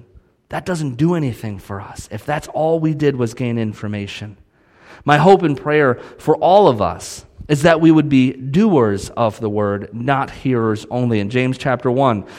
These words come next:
verses twenty-two to twenty-four, it says, "But be doers of the word and not hearers only, deceiving yourselves. For if anyone is a hearer of the word and not a doer, he is like a man who looks intently at his natural face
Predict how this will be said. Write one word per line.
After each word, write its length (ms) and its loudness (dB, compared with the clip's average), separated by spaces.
verses 380 0
twenty-two 440 0
to 80 4
twenty-four, 440 -2
it 40 -2
says, 180 0
"But 260 -2
be 240 6
doers 580 4
of 260 -2
the 100 0
word 300 4
and 100 2
not 180 2
hearers 420 0
only, 280 0
deceiving 640 -2
yourselves. 500 2
For 180 2
if 120 0
anyone 400 0
is 100 0
a 40 2
hearer 360 0
of 120 4
the 80 2
word 260 2
and 120 2
not 180 4
a 60 6
doer, 360 0
he 120 4
is 140 4
like 240 4
a 60 4
man 260 0
who 120 0
looks 340 0
intently 720 0
at 140 0
his 180 -2
natural 340 0
face 360 -2